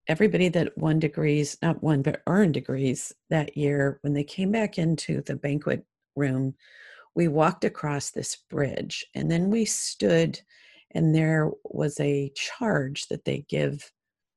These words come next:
new degree recipients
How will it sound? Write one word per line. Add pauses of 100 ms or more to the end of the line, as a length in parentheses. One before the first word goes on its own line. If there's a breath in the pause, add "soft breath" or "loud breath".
new (360)
degree
recipients